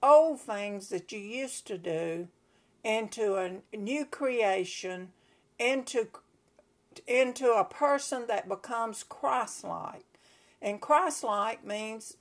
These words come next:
living and trying to be what God wants us to be. And through His Word, reading His Word, and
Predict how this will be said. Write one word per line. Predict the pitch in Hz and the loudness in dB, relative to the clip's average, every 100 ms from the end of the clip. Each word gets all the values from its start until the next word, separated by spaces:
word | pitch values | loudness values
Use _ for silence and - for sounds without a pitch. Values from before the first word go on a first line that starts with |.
| - | -14
living | 220 240 277 294 285 190 190 202 - - | -8 2 4 4 2 -4 -6 -12 -14 -8
and | 202 190 | -6 -6
trying | 185 277 254 262 262 240 | -8 -6 -2 -2 -2 -4
to | - 202 | -6 -4
be | 196 226 208 175 170 180 _ _ _ _ - | 2 2 2 0 -4 -12 _ _ _ _ 0
what | 220 214 | 0 4
God | 240 240 233 | 4 6 4
wants | 214 220 214 - | 0 -4 -4 -4
us | 208 208 - | -4 -4 -6
to | 196 | -4
be. | 196 190 160 175 170 _ - _ _ | -2 -2 -2 -8 -14 _ -20 _ _
And | 208 214 196 196 | -2 -2 -4 -8
through | - 285 330 | 2 6 6
His | 320 285 254 | 4 0 -2
Word, | 220 220 220 226 208 | 2 4 4 0 0
reading | 240 294 302 277 | 0 0 -2 0
His | 277 254 208 | -2 -4 -2
Word, | 196 190 196 202 - | 0 0 0 -2 -6
and | 196 196 185 175 | -8 -6 -6 -10